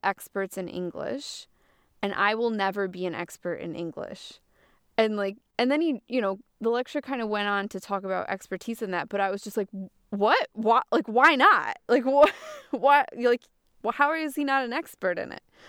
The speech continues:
And that was kind of the first, um, seed, I guess, into, into psycholinguistics.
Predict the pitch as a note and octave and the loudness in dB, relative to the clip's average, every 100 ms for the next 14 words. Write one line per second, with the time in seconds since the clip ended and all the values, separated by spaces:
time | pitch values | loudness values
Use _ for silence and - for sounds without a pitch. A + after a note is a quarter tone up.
0 | - - - - - - _ A#3+ A3+ A3+ | -20 -20 -20 -20 -20 -20 _ 0 2 0
1 | G#3 G#3 B3+ C#4+ D4 E4 D#4+ B3+ A#3+ - | -4 2 4 4 0 -2 0 0 0 0
2 | A3+ A3 A3+ - - - - - G#3 G3 | 2 2 -2 -10 -14 -16 -6 0 2 0
3 | F#3+ F#3+ F#3 F#3 _ _ _ _ _ _ | -2 -4 -8 -10 _ _ _ _ _ _
4 | _ - - _ _ - - A#3+ A#3 G3 | _ -20 -20 _ _ -14 -4 -2 0 0
5 | F#3 F#3+ F3+ F#3+ - - - G3+ G3 F#3+ | -2 -4 -4 -8 -16 -12 -6 -4 -4 -4
6 | G3 F#3+ F#3 F#3+ F3+ F#3 E3+ G3 - - | -6 -8 -6 -6 -6 -8 -8 -10 -10 -12
7 | - - | -14 -16